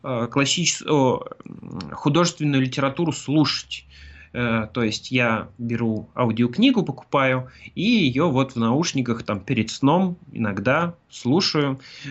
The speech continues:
Э, люб-, я очень люблю именно классическую литературу,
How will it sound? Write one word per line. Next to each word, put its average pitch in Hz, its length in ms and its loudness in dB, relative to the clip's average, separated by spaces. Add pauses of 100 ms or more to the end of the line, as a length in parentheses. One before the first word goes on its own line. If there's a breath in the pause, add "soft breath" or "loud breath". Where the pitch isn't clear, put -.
(100)
Э, 120 420 0
люб-, 175 360 4
я 175 300 4
очень 214 260 0
люблю 156 460 -2
именно 156 760 -2
классическую 139 600 -4
литературу, 117 680 -2